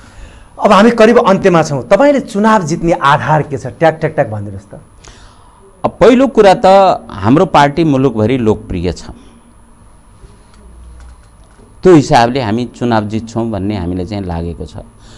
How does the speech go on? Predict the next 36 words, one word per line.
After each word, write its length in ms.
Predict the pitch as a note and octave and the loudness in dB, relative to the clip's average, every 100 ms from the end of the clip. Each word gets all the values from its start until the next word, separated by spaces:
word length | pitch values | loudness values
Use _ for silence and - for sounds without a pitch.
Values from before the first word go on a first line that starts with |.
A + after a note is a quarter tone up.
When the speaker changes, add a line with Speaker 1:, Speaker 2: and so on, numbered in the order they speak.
| - - G#2 | -20 -18 0
Speaker 2:
दोस्रो 420 | D3+ G#3+ B3+ C#4 | 2 4 2 0
कुरा, 380 | A#3 G3 G3 F3+ | 2 2 2 0
रूपन्देहीमा 800 | A#2 A#2 D#3 B2+ A2 F2+ E2+ - | -2 2 4 4 2 0 -6 -6
मैले 160 | A#2 B2+ | -4 -2
तपाईँलाई 360 | B2+ A#2+ A#2+ | -2 -2 -2
कुरा 240 | A#2 B2 A#2 | -2 0 0
गर्दाखेरि 540 | A2 A2 A2 A#2+ B2+ | 0 -2 -4 -4 -8
जति 340 | A#2+ F#3+ - | -2 0 2
हामी 260 | A#3+ D#3 F#3 | 0 0 -4
काम 340 | - C3 A#2+ | -4 -2 -2
गरेका 340 | G#2+ G2 F#2 F#2+ | 0 0 0 -4
छौँ, 240 | - - - - - - - - | -6 -16 -18 -20 -20 -20 -12 -4
नेकपा 340 | C#3 E3 D3+ | -2 0 0
एमालेले 580 | C3 C3+ C3 A#2+ B2 A#2 | 0 0 2 2 0 -2
काम 280 | - G2 G2+ | -4 -6 -4
गरेको 340 | F#2 F#2 G2+ | -6 -6 -10
छ, 160 | - C#3 E3+ - - - - - - | -6 -4 -4 -8 -20 -20 -20 -20 -4
स्वयं 240 | F3+ G#3 | 2 2
विष्णु 380 | G#3 D#3+ D#3 F3+ | 2 0 -2 -2
पौडेलको 440 | E3 D3+ D3 C#3+ | 2 2 2 0
नेतृत्वमा 720 | A#2+ G#2 A#2+ C#3 - C3 C#3 | 0 0 -2 -6 -2 -2 0
हाम्रो 440 | C#3 G#2 B2 F3 E3+ | -2 -2 0 0 -2
साथ 440 | - - G#3+ A3+ | -4 0 0 2
रहेर 360 | C3+ B2 G#2 A2 | 0 0 0 -2
जति 320 | A2 C3 D#3+ | -4 -6 -6
काम 340 | D3 C3 A2+ | -4 -2 -2
भएको 280 | G2 F#2+ A2+ | -4 -6 -8
छ, 100 | F#2+ A2+ D3+ - - - - - - | -8 -8 -8 -16 -20 -20 -20 -20 0
यो 200 | C#3+ C4 | 4 4
रूपन्देहीको 640 | G#3 G3 G3+ G3+ G#3 G#3+ | 4 2 2 2 2 0
कायापलट 760 | G#3 - G3 A#3+ B3+ A#3 F3 E3 | -2 0 4 6 4 2 0 0
गर्ने 340 | D3 C#3 C3+ | 0 -2 -2
काम 280 | B2 C3 C#3 | -4 -6 -6
हामीले 400 | G#2 A#2+ F#3 D#3 | -2 2 4 4
गरेका 320 | G#2+ E2+ F2 | 0 -2 -8
छौँ। 200 | E2+ - | -14 -20